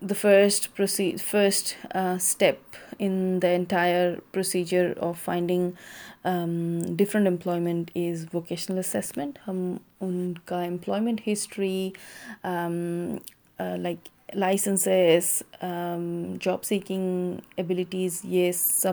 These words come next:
کچھ، um، ایک، uh، ڈیٹیلڈ انٹرویو میں یہ کلیکٹ کر کے ہم ان کو، um، سوٹیبل امپلائمنٹ آپشنز دیتے ہیں کہ، um، ہم لوگ ان کو فرسٹ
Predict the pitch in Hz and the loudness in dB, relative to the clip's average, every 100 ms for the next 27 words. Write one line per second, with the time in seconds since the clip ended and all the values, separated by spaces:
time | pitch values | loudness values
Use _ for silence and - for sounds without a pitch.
0 | 180 - 180 - - - 175 170 170 170 | -2 -2 -2 -2 -8 -6 -4 -4 -4 -4
1 | 165 - - - - - - 214 185 - | -6 -12 -20 -20 -20 -20 -6 0 0 -2
2 | - 196 185 185 202 196 190 185 190 185 | -2 0 2 2 2 2 0 0 -2 0
3 | 185 190 190 185 180 180 185 180 165 - | 0 2 2 4 4 2 2 0 0 -4
4 | - 190 180 190 185 190 180 180 180 185 | -2 -2 0 0 0 0 0 0 0 2
5 | 180 180 - 180 180 175 175 175 175 - | 2 2 0 -4 -4 -4 -4 -6 -4 -2
6 | 196 190 202 190 202 170 196 202 196 - | 0 2 2 2 0 2 4 4 2 -2
7 | 185 - 214 208 - 220 214 311 403 - | -6 0 2 2 2 2 2 -2 -4 -8
8 | - _ - - 185 180 185 - - - | -20 _ -14 -6 -2 -2 -4 -12 -20 -20
9 | - - - 196 185 180 180 175 185 180 | -20 -20 -8 -4 -2 -2 -2 -2 -2 0
10 | 185 185 175 185 - 190 185 - - | 2 2 0 0 2 4 6 4 -2